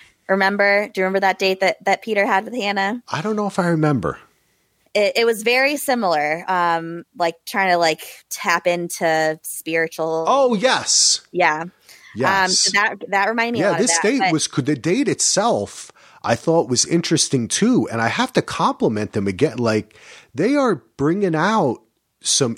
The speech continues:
Speaker 2: interesting people and, and
Speaker 1: Yeah.
Speaker 2: different people to do stuff with them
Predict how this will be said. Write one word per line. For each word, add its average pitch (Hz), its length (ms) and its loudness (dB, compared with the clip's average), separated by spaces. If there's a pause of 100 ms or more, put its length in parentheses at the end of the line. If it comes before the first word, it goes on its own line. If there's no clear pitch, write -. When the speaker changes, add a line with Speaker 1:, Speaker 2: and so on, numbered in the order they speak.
Speaker 2:
interesting 139 720 0
people 165 720 -2
and, 95 340 -6 (140)
and 101 160 -2
Speaker 1:
Yeah. 202 220 -2
Speaker 2:
different 139 500 0
people 151 480 -2
to - 140 -4
do 110 260 0
stuff - 380 0
with - 180 0
them 156 400 0